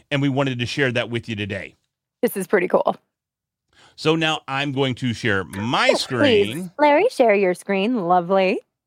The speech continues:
Speaker 1: And we are gonna go to, it's called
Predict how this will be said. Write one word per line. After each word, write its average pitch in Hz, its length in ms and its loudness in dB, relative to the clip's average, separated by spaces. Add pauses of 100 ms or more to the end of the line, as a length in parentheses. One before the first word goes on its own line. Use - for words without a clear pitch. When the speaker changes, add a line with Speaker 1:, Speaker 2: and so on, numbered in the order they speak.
(1300)
Speaker 1:
And 190 640 -4
we 214 180 -2
are 214 80 0
gonna 190 260 -6
go 165 320 0
to, 180 1000 -4 (920)
it's - 100 -12
called 214 320 2